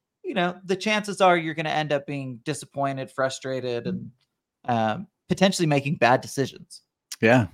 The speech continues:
Speaker 2: great point. And what's interesting with that example is that it was the very thing that made multifamily real estate feel so good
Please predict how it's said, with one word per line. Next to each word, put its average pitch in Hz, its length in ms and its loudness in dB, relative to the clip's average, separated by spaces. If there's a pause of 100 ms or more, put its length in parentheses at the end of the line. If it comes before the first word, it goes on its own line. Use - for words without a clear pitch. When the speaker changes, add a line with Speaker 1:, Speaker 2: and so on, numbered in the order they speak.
(180)
Speaker 2:
great 110 220 4
point. 117 320 4 (160)
And 117 80 2
what's 117 160 6
interesting 131 460 6
with 107 140 4
that 147 360 8
example 107 500 0
is 98 260 0
that 98 260 0 (640)
it 117 80 2
was 120 160 4
the 113 100 6
very 127 320 8
thing 117 400 6
that 107 140 4
made 110 560 2 (680)
multifamily 110 480 2
real 104 140 4
estate 107 380 0
feel 104 260 0
so 110 320 2
good 113 420 2